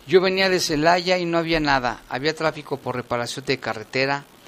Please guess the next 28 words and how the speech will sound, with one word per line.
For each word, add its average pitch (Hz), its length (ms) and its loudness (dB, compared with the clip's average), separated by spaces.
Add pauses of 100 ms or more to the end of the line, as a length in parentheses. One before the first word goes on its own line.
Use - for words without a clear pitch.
(520)
Eso 139 260 -4
que 123 100 -2
dicen 131 340 -2
fue 135 120 -6
una 139 180 -2
obra 131 200 -2
de 107 120 -6
teatro 127 520 -6 (720)
para 120 140 -2
dar 131 140 0
mensaje 131 380 -4
a 123 40 -6
los 113 140 -12
que 113 80 -16
quieran 131 260 -2
manifestarse, 117 680 -6
así 123 180 -8
serán 127 280 -4
tratados. 143 520 2
Por 123 180 -6
ejemplo, 151 380 -6
por 131 180 -6
si 131 120 -6
alguien 139 240 -6
quiere 151 240 -4
manifestarse 131 640 -6
en 131 100 -6
León 156 220 -4